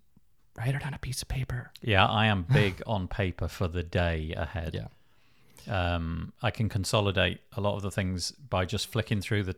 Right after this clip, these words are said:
Speaker 2: the disparate task managers, and I just write down the most important ones. And, and funnily enough, as you, as we've been talking throughout this whole episode, I've just been scribbling notes. It's just part of what works for me. I think there's
Speaker 1: Yeah.
Speaker 2: something about the, the, the fact that you've engaged muscles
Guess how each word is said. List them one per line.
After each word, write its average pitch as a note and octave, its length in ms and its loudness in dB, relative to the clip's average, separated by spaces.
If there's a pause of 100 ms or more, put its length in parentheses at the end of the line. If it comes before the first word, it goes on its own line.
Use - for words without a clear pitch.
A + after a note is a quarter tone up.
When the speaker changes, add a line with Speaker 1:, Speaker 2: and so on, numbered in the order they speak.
(120)
Speaker 2:
the F2 140 -2 (240)
disparate - 520 2
task F#2+ 340 0
managers, E2 480 -2 (380)
and G#2+ 100 -2
I G2 40 0
just G2 180 -6
write G2 180 4
down F2+ 180 0
the F2 60 0
most F2 260 -2
important F#2 400 -2
ones. F2 240 -4
And, G2 160 0
and G2+ 320 4
funnily A2 220 4
enough, F#2 180 2
as F2+ 160 4
you, F2+ 120 -2 (400)
as F#2+ 120 -2
we've F2+ 220 0
been F#2+ 140 -2
talking F#2 380 -4
throughout F#2 220 -6
this - 140 -8
whole E2+ 200 -6
episode, E2+ 340 -8
I've E2+ 100 -12
just - 160 -16
been E2 240 -8
scribbling E2+ 480 -6
notes. E2+ 320 -4
It's - 100 -12
just - 220 -8
part - 220 -4
of E2+ 120 -10 (500)
what G#2 160 -6
works F#2+ 320 0
for G2 120 0
me. F#2 400 2
I A2+ 100 0
think C3 160 4
there's A2 120 2
Speaker 1:
Yeah. - 40 6
Speaker 2:
something B2 300 6
about G#2+ 320 6
the, G2 320 0 (580)
the, G2 280 4
the G2+ 80 -4
fact - 180 2
that G2+ 80 -4
you've G2+ 180 0
engaged F#2+ 560 4
muscles B2+ 640 0